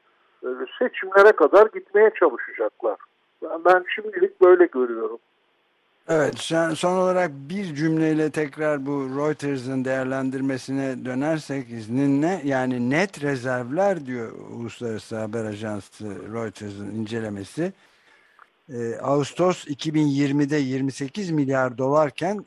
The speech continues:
Speaker 2: on bir milyara, e, dolara düştü. Bu sadece beş ay sürdü bunu. Bu rakam iki bin üçten beri görülen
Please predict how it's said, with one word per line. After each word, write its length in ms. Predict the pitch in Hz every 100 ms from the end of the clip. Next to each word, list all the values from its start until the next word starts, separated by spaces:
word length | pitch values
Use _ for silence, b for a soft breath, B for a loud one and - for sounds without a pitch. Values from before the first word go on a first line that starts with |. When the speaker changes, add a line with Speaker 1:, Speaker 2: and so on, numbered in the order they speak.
| -
Speaker 2:
on 280 | 180 196 175
bir 140 | 139
milyara, 500 | 123 123 123 123 120
e, 600 | 113 - - 113 107 - 117
dolara 380 | 127 120 117
düştü. 400 | 107 110 - - 180
Bu 180 | 143
sadece 560 | 131 160 180 156 156 135
beş 240 | 156 180
ay 140 | 156 113
sürdü 400 | - 107 95 95 95
bunu. 260 | 104 156 - b b b b -
Bu 100 | 175
rakam 400 | 175 - 208 208 -
iki 300 | 117 151 165
bin 140 | 175
üçten 600 | 143 131 - 185 214 202
beri 220 | 147 123
görülen 400 | 117 131 143 202